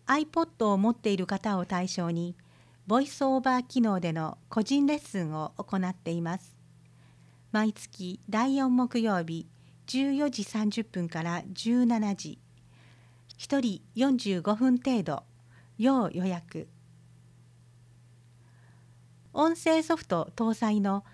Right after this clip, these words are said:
パソコン体験を希望される方、また、パソコンやソフトに関するご相談は予約が必要ですので、次の電話番号へ。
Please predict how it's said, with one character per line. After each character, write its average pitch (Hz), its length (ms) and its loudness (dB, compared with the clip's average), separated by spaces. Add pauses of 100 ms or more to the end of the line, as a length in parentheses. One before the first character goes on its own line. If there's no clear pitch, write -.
(240)
パ 233 120 0
ソ 294 140 0
コ 311 160 0
ン 311 80 0
体 320 240 2
験 202 300 0
を 160 120 -2
希 - 180 -6
望 202 180 2
さ 208 160 -4
れ 190 100 -4
る 185 100 -8
方、 170 400 -8 (640)
ま 226 200 0
た、 180 260 -4 (300)
パ 214 120 -6
ソ 269 160 -2
コ 254 160 2
ン 233 120 6
や 214 260 0 (260)
ソ 330 200 -2
フ - 100 -8
ト 269 80 2
に 226 160 4
関 202 240 0
す - 140 -6
る 202 100 0
ご 180 120 -4
相 190 240 -2
談 180 240 0
は 170 240 -2 (340)
予 214 120 4
約 262 260 2
が 247 120 2
必 - 260 -4
要 220 180 2
で 220 120 -2
す - 120 -10
の 170 160 -2
で、 165 240 -6 (220)
次 285 340 0
の 175 220 2
電 196 220 0
話 190 100 2
番 175 260 0
号 156 220 -6
へ。 156 180 -8